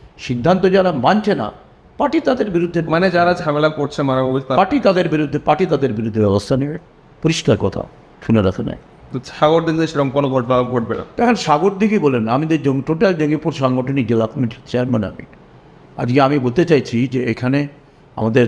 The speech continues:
Speaker 1: নটা বিধানসভা কেন্দ্র উপায় করছে, ফারাক্কা থেকে শুরু করে লালগোলা ধরে, খড়গ্রাম ধরে, নবগ্রাম ধরে,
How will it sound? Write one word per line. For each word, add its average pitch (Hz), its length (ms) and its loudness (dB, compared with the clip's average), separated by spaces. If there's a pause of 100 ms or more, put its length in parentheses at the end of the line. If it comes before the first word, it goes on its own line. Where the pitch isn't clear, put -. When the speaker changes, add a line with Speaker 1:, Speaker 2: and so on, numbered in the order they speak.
(100)
Speaker 1:
নটা 117 340 2
বিধানসভা 113 680 0 (140)
কেন্দ্র 95 240 2
উপায় 101 240 -2 (100)
করছে, - 300 -6 (360)
ফারাক্কা 113 320 0
থেকে 90 220 -4
শুরু - 240 -4
করে - 280 -8 (420)
লালগোলা 104 420 2
ধরে, 104 340 0
খড়গ্রাম 113 400 -4
ধরে, 107 240 -6 (720)
নবগ্রাম 117 540 2 (260)
ধরে, 110 260 0